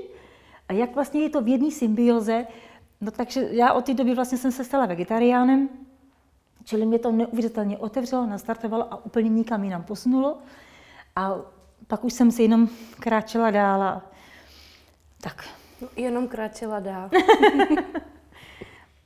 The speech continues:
Speaker 1: Mm. A hlavně jsem začala vidět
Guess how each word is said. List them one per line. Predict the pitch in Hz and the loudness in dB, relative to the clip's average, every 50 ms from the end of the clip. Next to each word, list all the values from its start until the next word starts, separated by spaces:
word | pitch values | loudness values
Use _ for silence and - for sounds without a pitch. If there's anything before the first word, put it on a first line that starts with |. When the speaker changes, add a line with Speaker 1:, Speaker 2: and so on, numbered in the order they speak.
| _ _ _ _ _ _ _ _ - | _ _ _ _ _ _ _ _ -4
Speaker 1:
Mm. | 214 214 208 196 196 196 208 208 - _ _ _ _ _ _ _ _ _ _ _ _ _ _ | -2 0 0 0 -2 -4 -6 -10 -14 _ _ _ _ _ _ _ _ _ _ _ _ _ _
A | - 208 202 190 180 180 | -4 -2 0 0 0 0
hlavně | 185 233 220 220 214 | 0 0 0 0 -2
jsem | 214 233 214 | -4 -4 -4
začala | 196 202 202 - 214 202 | -6 -6 -6 -6 -6 -6
vidět | 185 185 202 196 196 - | -4 -4 -4 -6 -6 -10